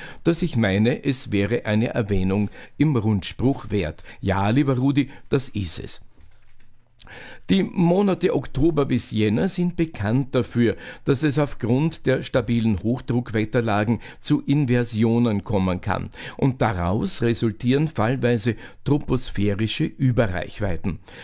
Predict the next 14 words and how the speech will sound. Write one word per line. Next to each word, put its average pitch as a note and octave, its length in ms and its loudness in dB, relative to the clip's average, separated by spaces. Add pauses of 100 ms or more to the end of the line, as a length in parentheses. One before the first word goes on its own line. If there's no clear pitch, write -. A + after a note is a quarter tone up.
(120)
Es A2 140 0
müssen E3 320 2
dazu B2 320 0
verschiedene A#2+ 560 0
Parameter G#2+ 800 0 (240)
wie B2 240 2 (140)
Temperatur, G#2+ 840 2 (260)
Luftfeuchte C3 1040 0
und D3+ 380 0
eben C3 240 2
der B2 160 0
Zustand C3+ 520 0
der - 160 0
Inversion, B2+ 840 2